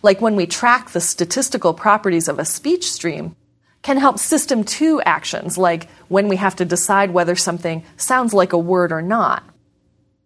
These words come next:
And it's helping us to understand how the brain enables system one and system two processes, which areas of the brain are involved in those two processes, and how the brain enables the two systems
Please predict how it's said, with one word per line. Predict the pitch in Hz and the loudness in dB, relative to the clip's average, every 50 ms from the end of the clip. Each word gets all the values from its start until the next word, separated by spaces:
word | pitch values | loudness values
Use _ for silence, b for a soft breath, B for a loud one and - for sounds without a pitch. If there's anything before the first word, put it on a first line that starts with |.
| _ _ _ _ - | _ _ _ _ 2
And | 302 339 320 262 226 226 - | 4 4 4 4 2 0 -2
it's | - - - | -4 -4 0
helping | - 302 330 320 330 262 | 2 2 2 2 2 0
us | 233 226 - | 0 0 0
to | - - - | 0 0 0
understand | 208 208 196 196 196 - 208 185 180 190 | 2 2 2 0 -2 -2 -2 -2 -2 -2
how | 175 196 196 | 0 0 0
the | 180 196 175 | 2 0 0
brain | 160 180 180 175 170 | 0 0 0 -2 -2
enables | - 170 180 180 208 262 320 320 240 175 160 143 - | -2 -2 0 0 2 2 2 2 2 2 0 0 0
system | - - - 226 208 - - 202 196 185 | -2 -2 0 0 -2 0 0 -2 -2 -2
one | 165 160 156 151 156 - | -2 -4 -4 -6 -6 -6
and | - 185 185 | -6 -4 -4
system | - 185 165 - - 180 170 | -2 -4 -4 -4 -4 -4 -6
two | 160 - 180 156 | -4 -4 -4 -4
processes, | - - 240 233 226 220 - 165 - - - - - - - B B B B B B B - | -2 0 2 2 2 2 -2 -4 -4 -6 -6 -8 -12 -12 -14 B B B B B B B -2
which | 190 247 269 - | -2 -2 0 2
areas | - 220 214 208 196 185 - | 2 4 4 4 4 2 0
of | 175 156 | -2 -2
the | 165 | -2
brain | 165 151 175 190 196 196 | -2 0 0 0 2 0
are | 175 156 | -2 -2
involved | 147 147 160 165 170 196 226 233 220 254 | -4 -4 0 2 2 4 4 2 0 -2
in | 247 | -2
those | 233 233 226 226 | 0 -2 -2 -2
two | - - 233 | -4 -6 -6
processes, | 202 - 214 190 208 202 202 196 - 214 196 190 196 B B B B B B | -2 0 0 2 0 0 -2 -4 -2 -2 -2 -4 -6 B B B B B B
and | 220 226 | -2 -2
how | 226 - 262 320 330 330 | -2 0 2 4 4 4
the | 254 - | 4 2
brain | - - 180 165 165 170 | 2 0 0 0 0 -4
enables | 170 165 165 170 156 160 160 147 - - - | -4 -4 -4 -4 -2 -4 -4 -4 -4 -6 -4
the | - 196 | -4 -4
two | 185 - 202 185 | -2 -2 -2 -2
systems | - - 175 - - - 147 156 156 151 - | 0 0 -2 -2 -2 -6 -6 -6 -8 -10 -12